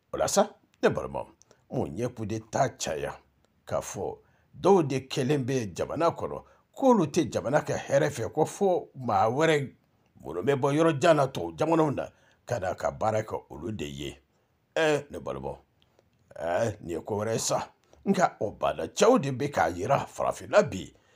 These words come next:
k'a fɔ ko n'i banna Faransi bolo, foyi t'i bɔ a la. O yera Mali la, ka ye Burukina, ni ka taa ye Niger,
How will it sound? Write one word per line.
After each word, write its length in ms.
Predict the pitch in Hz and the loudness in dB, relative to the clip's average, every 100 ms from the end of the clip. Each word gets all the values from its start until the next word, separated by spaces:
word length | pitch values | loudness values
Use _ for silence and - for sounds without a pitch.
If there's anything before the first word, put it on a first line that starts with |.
| _ _ | _ _
k'a 160 | - 80 | 0 0
fɔ 340 | - - 139 | -2 -2 -2
ko 140 | - 151 | 0 2
n'i 260 | 190 214 165 | 4 4 2
banna 520 | 98 - 104 123 143 | 0 -2 0 2 0
Faransi 420 | - - 82 - | 0 -4 -4 -4
bolo, 320 | 87 110 120 | -6 -4 -4
foyi 500 | 110 - 240 160 - | -4 2 6 6 4
t'i 200 | - 123 | -8 -8
bɔ 340 | 95 80 104 - - | -8 -6 -4 -4 0
a 120 | 62 | 0
la. 220 | 62 - _ _ _ _ _ _ _ _ | 0 -4 _ _ _ _ _ _ _ _
O 100 | 57 | -12
yera 320 | 65 113 131 | -4 2 2
Mali 260 | 120 78 98 | 2 -2 -2
la, 140 | - - - _ | -2 -2 -10 _
ka 180 | - 64 | -18 -12
ye 160 | 65 117 | -4 -2
Burukina, 580 | 143 139 143 123 80 - | 0 0 0 -2 -2 -6
ni 180 | 123 208 | -8 -6
ka 140 | 131 | -4
taa 240 | 76 110 110 | -4 0 0
ye 260 | 92 82 69 | 0 -6 -6
Niger, 520 | 78 101 104 85 65 | -6 -6 -4 -4 -4